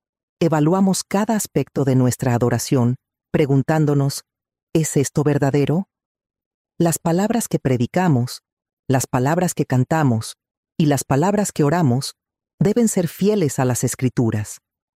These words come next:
A Dios no le impresionan las palabras vacías.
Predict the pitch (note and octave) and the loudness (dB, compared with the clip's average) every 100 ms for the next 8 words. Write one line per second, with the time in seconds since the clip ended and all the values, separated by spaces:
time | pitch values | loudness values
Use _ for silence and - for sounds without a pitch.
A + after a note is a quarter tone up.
0 | _ _ _ _ C#3+ C#3 F3+ G#3 F#3 G3+ | _ _ _ _ -2 2 0 2 2 2
1 | A#3 A#3 - D#3+ - F#3+ F#3 C3+ B2 C#3+ | 2 2 2 -2 0 2 2 2 0 0
2 | B2+ C3+ C3 B2 A#2+ C#3+ A#2 A2 - | 0 0 0 -2 -2 -2 -2 -2 -8